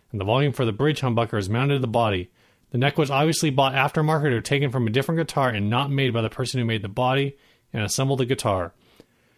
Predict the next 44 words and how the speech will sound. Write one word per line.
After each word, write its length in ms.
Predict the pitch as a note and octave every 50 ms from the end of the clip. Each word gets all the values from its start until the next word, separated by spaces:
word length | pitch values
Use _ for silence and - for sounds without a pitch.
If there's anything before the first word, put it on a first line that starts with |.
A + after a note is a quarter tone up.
| _ _ _ _ _ _ _ _ _ _ _ _ -
I'm 60 | A#2+
not 200 | C3+ F3+ G#3 F#3
sure 140 | - G3+ F3+
who 120 | F3 E3 D3+
made 260 | C#3 D3+ D#3+ D#3 C3+
it, 120 | A2 F#2+
but 80 | G#2 A2
it 100 | A2+ A2+
seems 260 | - D#3+ E3 D#3+ C3+
to 60 | C3+
be 100 | C3 C3
of 100 | G#2+ F#2
great 220 | - - C#3 D3+ C#3
quality. 440 | - C#3+ C#3 C3+ C3+ B2 B2+ C3+ B2+
It 100 | A2+ G#2+
feels 220 | - D3 D#3 D#3 D3
a 40 |
lot 300 | C#3 B2+ B2+ C3 C#3 C3+
like 180 | C3 B2 A#2 -
an 140 | A#2 A2 -
Epiphone 500 | C3 B2+ - - B2 - C#3+ B2+ A#2 A2+
Les 160 | A2 A2 -
Paul 280 | - - - D3 D3+ D3
neck 260 | D3+ D#3 D3+ - -
that 100 | A#2+ G#2+
I've 80 | G2+
had 180 | - B2+ B2+ B2
in 60 | A2+
the 60 | A2
past. 480 | G2+ - - A2+ G2+ F#2 - - - - _ _ _ _ _ _ _ _ _ - -
Whoever 340 | - C#3 D3 D#3 E3+ F#3 C#3+
built, 400 | A#2 - C#3+ D3+ D3+ D3 - - - _ _ _ _ - _ _ - - - -
uh, 380 | - C3 B2+ A#2+ A2 G#2+ G#2 - - - - - - -
whoever 280 | - B2 D3 D#3+ D#3+ F3+
built 220 | D3 D#3+ E3+ E3
the 80 | - F3
guitar 340 | E3 D3+ - D#3 D3+ D3 C#3
bolted 320 | A#2 C3 - - E3 D3
the 80 | D3+ D#3+
neck 280 | D3 D3 C#3+ C3+ - -
and 340 | - F3 G3 A3+ A3+ F#3 C#3+
glued 280 | A2 A#2+ A#2+ A#2+ G#2+ A2
it 100 | G#2+ G#2
in. 220 | G#2 F#2+ F#2+ -